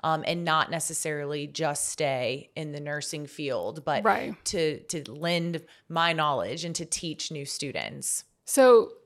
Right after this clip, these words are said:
Speaker 2: I think the best part about what I do is the fact that I, um, not only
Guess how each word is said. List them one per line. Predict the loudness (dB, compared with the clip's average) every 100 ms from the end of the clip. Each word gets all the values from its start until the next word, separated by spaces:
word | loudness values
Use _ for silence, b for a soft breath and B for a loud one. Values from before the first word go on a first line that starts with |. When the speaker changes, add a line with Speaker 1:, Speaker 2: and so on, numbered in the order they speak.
| -20 _ _ _ -2
Speaker 2:
I | 0
think | 2 0 -4 -20 _ _ -2
the | -2 -2 _ _ _ 0
best | 2 2 -4 0
part | 4 4 2
about | 0 2 0 -2
what | -4 -2
I | -2 -4
do | -4 -4 -4 -4 -6 -6
is | -6 -4 -6 -8
the | -10
fact | -4 -6 -6
that | -8 -4
I, | -4 -2 -2 -2 -4 -6 -8
um, | -6 -6 -8 -10 -6
not | -2 0 0
only | -2 -2 -4 -4 -4 -6